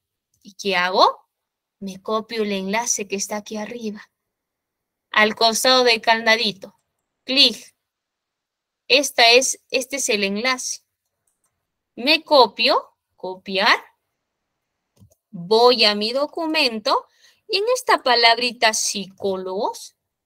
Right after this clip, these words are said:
en esta palabrita psicólogos, aquí, en esta palabrita voy a pegar ese enlace. Listo, me voy a mis vínculos y acá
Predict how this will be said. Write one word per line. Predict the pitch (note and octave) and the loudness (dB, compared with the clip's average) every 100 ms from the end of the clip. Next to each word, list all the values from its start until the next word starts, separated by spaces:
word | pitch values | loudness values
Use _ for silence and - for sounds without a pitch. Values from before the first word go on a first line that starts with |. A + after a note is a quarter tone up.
| _ | _
en | G3+ G3+ | -6 -4
esta | G3 G#3+ G#3 | -2 -2 0
palabrita | F#3+ F#3 F3+ F#3 F#3+ F#3+ | -2 0 -2 -6 -6 -6
psicólogos, | - F#3 _ F#3+ F#3+ F#3+ C4+ A4 - - _ _ _ _ | -8 -12 _ -10 -6 -4 -6 -6 -12 -20 _ _ _ _
aquí, | - B3 A4+ - _ _ _ _ _ _ _ | -4 -2 -2 -6 _ _ _ _ _ _ _
en | G3 G3 | -6 -2
esta | G3+ - G#3 | 0 2 4
palabrita | G#3+ A3 A#3+ C4 C#4+ A#4+ - _ _ | 4 4 2 0 0 -2 -4 _ _
voy | G#3+ D#4 F#4 | -4 0 2
a | C#4+ | 0
pegar | G#3 F#3+ A3 F#4+ - _ _ _ _ _ _ _ _ | 0 2 4 2 0 _ _ _ _ _ _ _ _
ese | G#3 G3 F#3+ | -6 -4 -4
enlace. | F3+ F3+ - - - - - _ _ _ _ _ _ _ _ _ _ _ _ _ _ _ - | -6 -10 -12 -10 -8 -8 -12 _ _ _ _ _ _ _ _ _ _ _ _ _ _ _ -2
Listo, | C#4+ F#4 F#4 - F4+ A4 | 4 4 2 0 0 0
me | B3+ G#3+ | 0 2
voy | G#3+ A3+ A3+ | 2 2 2
a | G#3+ | 2
mis | G#3 G3 F#3+ | 0 -4 -2
vínculos | D4 F4 F4+ F4 G#4+ - | -2 -2 -6 -6 -6 -2
y | A3 | -2
acá | G#3+ - | 0 0